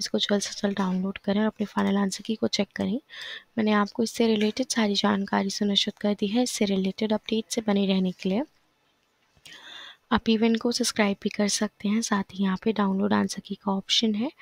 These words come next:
जिस पे click करके आप directly portal पे visit कर सकते हैं, आंसर की को download कर सकते हैं। ये feature हमारा platform provide करता है और अगर आप कोई भी information share करना चाहते हो,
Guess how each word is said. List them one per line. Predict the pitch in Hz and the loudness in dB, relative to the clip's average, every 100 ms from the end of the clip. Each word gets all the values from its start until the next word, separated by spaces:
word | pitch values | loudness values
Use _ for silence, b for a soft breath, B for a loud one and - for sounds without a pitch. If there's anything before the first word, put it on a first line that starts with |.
| B B B B | B B B B
जिस | 240 - | -2 0
पे | 269 | -2
click | - 233 | -2 -2
करके | - 208 - 262 | 0 -2 -2 -6
आप | 285 - | -6 0
directly | 208 196 - 214 | 0 2 0 -2
portal | 202 208 214 | -2 -2 -2
पे | 196 | -2
visit | 202 202 208 | -2 0 -2
कर | - | -2
सकते | 208 - - 240 | -2 -4 -6 -2
हैं, | 240 | 0
आंसर | 208 196 208 | 0 -2 -4
की | 202 | -6
को | 247 | -2
download | 247 190 190 190 | 0 2 0 -2
कर | - | -4
सकते | 196 - - - | -4 -6 -8 -4
हैं। | 190 | -4
ये | 269 - - - - - | -4 -8 -10 -10 -12 -14
feature | 240 247 - 262 | -2 -2 2 4
हमारा | 240 233 233 | 4 4 2
platform | - 214 - - 208 | 2 0 0 -2 0
provide | 202 208 208 | 0 0 0
करता | - 208 - | 0 -2 0
है | 208 226 | 0 2
और | 254 | 2
अगर | 208 - | 2 0
आप | 196 196 | 0 0
कोई | - 196 | -2 0
भी | 208 | 2
information | 208 - 202 196 190 - | 0 0 -2 0 0 0
share | 208 - 214 | 2 2 0
करना | - 220 | -2 -4
चाहते | 214 214 190 208 | 0 0 0 -2
हो, | 196 294 | -2 -2